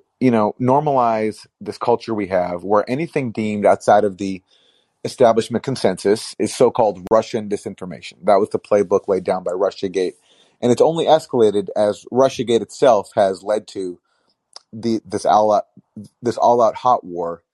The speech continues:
in Ukraine, in which the U S is a major belligerent. And so how is the Washington press corps treating this? Well, last night we saw a good,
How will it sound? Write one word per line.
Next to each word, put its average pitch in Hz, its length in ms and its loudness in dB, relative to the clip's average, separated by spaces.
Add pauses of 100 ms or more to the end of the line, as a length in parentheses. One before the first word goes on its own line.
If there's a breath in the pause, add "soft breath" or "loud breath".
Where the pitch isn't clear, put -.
(300)
in 104 180 -10
Ukraine, 101 400 -4
in 92 120 -8
which 90 280 -6
the 104 100 -2
U 101 160 6
S - 140 -4
is 90 60 -6
a 90 60 -2
major 92 560 0 (600 loud breath)
belligerent. 101 480 0 (800)
And 139 100 -4
so 151 80 0
how 190 200 2
is 226 120 -2
the 185 80 0
Washington 135 460 0
press 123 260 -2
corps 101 220 -6
treating 95 300 -8
this? 101 180 -10
Well, 110 100 0
last 131 260 2
night 131 180 -2
we 123 80 -2
saw 110 220 2
a 101 40 -2
good, 104 400 2